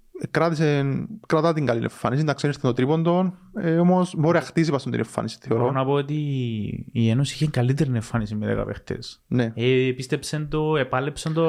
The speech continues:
Speaker 2: ακόμα πιο πολλά.
Speaker 1: Κάποιες φορές
Speaker 2: Ενώ
Speaker 1: φτιάχνει
Speaker 2: το
Speaker 1: σου το για αποβολή,
Speaker 2: Μμμ.
Speaker 1: πεισβώνει ακόμα παραπάνω τους
Speaker 2: Μμμ.
Speaker 1: ποδοσφαιριστές.
Speaker 2: Ισχύει.
Speaker 1: Ε, εντάξει, τώρα έχει τεράστια προοπτική η Ένωση, έχει δύο παιχνίδια των έξι βαθμών. Δηλαδή έχει Καρμιώτισσα εντός και Ακρίτα εκτός έδρας.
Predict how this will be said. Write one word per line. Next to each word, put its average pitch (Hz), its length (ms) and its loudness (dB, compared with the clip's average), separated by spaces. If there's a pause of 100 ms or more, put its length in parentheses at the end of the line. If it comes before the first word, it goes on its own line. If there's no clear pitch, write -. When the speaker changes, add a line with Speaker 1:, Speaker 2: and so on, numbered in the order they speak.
Speaker 2:
ακόμα 143 280 -2
πιο 127 140 -2
πολλά. 113 360 2
Speaker 1:
Κάποιες 147 320 -2
φορές 131 240 -2
Speaker 2:
Ενώ 123 100 -2
Speaker 1:
φτιάχνει 151 220 2
Speaker 2:
το 131 140 2
Speaker 1:
σου 139 60 0
το 139 60 2
για 135 100 4
αποβολή, 135 680 2
Speaker 2:
Μμμ. 139 80 0
Speaker 1:
πεισβώνει 131 320 0
ακόμα 135 180 2
παραπάνω 120 280 0
τους - 80 -6
Speaker 2:
Μμμ. 117 60 -10
Speaker 1:
ποδοσφαιριστές. 135 840 0
Speaker 2:
Ισχύει. 127 380 -6 (580)
Speaker 1:
Ε, 180 400 4
εντάξει, 180 320 2
τώρα 135 120 4
έχει 185 300 2 (240)
τεράστια 131 420 0
προοπτική 143 400 -2
η 123 100 2
Ένωση, 170 600 2
έχει 143 240 0
δύο 165 100 2
παιχνίδια 143 500 -2
των 135 140 0
έξι 127 240 -4
βαθμών. 117 420 -4 (360)
Δηλαδή 120 320 2
έχει 123 220 -2
Καρμιώτισσα 123 580 0
εντός 127 500 -2 (240)
και - 100 -2
Ακρίτα 139 400 0
εκτός 123 280 -4
έδρας. - 380 -4